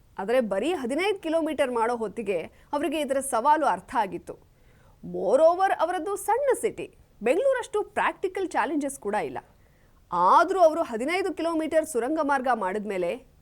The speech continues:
ಈ ಪ್ಲಾನ್ ಕೈ ಬಿಟ್ಬಿಟ್ರು. ಸಿಟಿ ಟ್ರಾನ್ಸ್‌ಪೋರ್ಟ್‌ಗೆ ಮೆಟ್ರೋ ರೈಲುಗಳನ್ನ ಇಂಪ್ರೂವ್ ಮಾಡಿದ್ರು. ಹೀಗಿರುವಾಗ ಬೆಂಗಳೂರಲ್ಲಿ ಈ ನೂರ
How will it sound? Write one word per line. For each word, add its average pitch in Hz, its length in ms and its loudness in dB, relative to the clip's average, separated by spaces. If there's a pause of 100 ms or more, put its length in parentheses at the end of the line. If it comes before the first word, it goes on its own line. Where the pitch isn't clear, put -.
(120)
ಈ 320 120 0
ಪ್ಲಾನ್ 330 380 -2
ಕೈ 247 200 -2
ಬಿಟ್ಬಿಟ್ರು. - 500 -8 (960)
ಸಿಟಿ 381 280 2
ಟ್ರಾನ್ಸ್‌ಪೋರ್ಟ್‌ಗೆ 330 1040 0
ಮೆಟ್ರೋ 208 400 0
ರೈಲುಗಳನ್ನ 277 580 0 (120)
ಇಂಪ್ರೂವ್ 359 340 0
ಮಾಡಿದ್ರು. 180 360 -4 (400)
ಹೀಗಿರುವಾಗ 269 680 0 (560)
ಬೆಂಗಳೂರಲ್ಲಿ 370 680 0
ಈ 320 240 -2
ನೂರ 269 260 -2